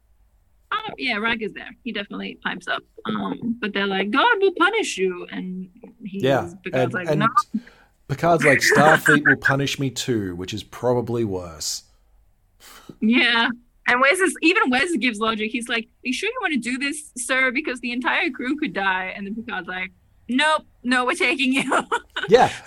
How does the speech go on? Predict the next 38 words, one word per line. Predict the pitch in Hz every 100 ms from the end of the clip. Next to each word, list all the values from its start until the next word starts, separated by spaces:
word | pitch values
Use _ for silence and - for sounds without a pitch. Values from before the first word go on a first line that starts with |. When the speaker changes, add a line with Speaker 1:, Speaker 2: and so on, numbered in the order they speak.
| -
Speaker 2:
and |
he's | 180
Speaker 1:
So, | 180
Speaker 2:
like, | 170 -
Speaker 1:
uh, |
Speaker 2:
"You | 180
don't | 202
get | 165 156
to |
make | 147 139
that | 135 113
choice, | - 139 156
boy." | - 98 98
And | 110
he's | 117
like, | 123 120
"But | 120
I'm | 113 175
involved | 160 107 87 107 113 101
with | 98 90
this." | - 78 - - -
This | 165
is | 202
when | 147 139 123 110 - - -
Wesley | 170 247 294
steps | - 131
up. | 131 - - _ _ _ _ _ -
Well | 131 175
done, | 156 131
Speaker 1:
Yeah. |
Speaker 2:
Wesley. | 101 104 202 - - _ _ _ _ _ _ _ _
Speaker 1:
He | 262 349
Speaker 2:
Crushing | - 156 240
it. | 95
Speaker 1:
tries. | -
He | 135
Speaker 2:
Wesley | 147
Speaker 1:
tries. | 147